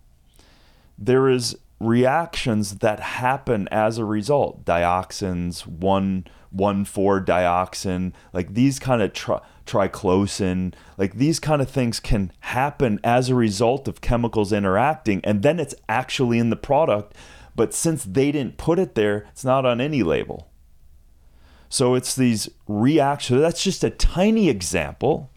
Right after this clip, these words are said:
that we are thrust into. "Hey, uh, man, I just wanna eat some whole food." So, you know, you know, Sean, I, I wrote Super Life. I want people to eat whole food. I did all that stuff. But the, the, the elephant in my room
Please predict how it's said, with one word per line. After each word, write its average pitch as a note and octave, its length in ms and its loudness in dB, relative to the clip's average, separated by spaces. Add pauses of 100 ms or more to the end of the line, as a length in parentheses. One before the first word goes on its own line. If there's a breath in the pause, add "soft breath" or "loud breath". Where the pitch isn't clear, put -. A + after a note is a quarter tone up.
(500 soft breath)
that B2 160 2
we D3+ 240 2
are C3 140 2
thrust D#3+ 800 -2
into. A2 460 0
"Hey, E3 180 2
uh, C3+ 120 2
man, C3 220 -2
I C#3 100 -2
just C#3 200 -4
wanna C#3 160 0
eat C3+ 160 0
some A#2+ 180 -4
whole B2 220 2
food." F3 340 2
So, C3+ 100 0
you A#2+ 140 2
know, A#2+ 220 0 (1400 loud breath)
you B2+ 80 2
know, G#2 80 2
Sean, A#2 420 0
I, G2+ 280 0 (500)
I F#2 200 -2 (360)
wrote G#2 340 2
Super G2+ 340 0
Life. G2+ 460 0
I E2+ 40 -6
want F#2 260 0
people F#2+ 300 -2
to F#2+ 60 -2
eat G2 160 0
whole G2+ 240 0
food. G2 460 0
I D#2+ 80 2
did F2+ 160 -2
all G#2 400 2
that G#2 160 -10
stuff. D3+ 340 0
But G#2 140 -6
the, - 220 -2
the, F#2 420 -4
the A2 200 -2 (120)
elephant D3 580 0
in G2+ 120 0
my G#2+ 220 0
room D3 540 -2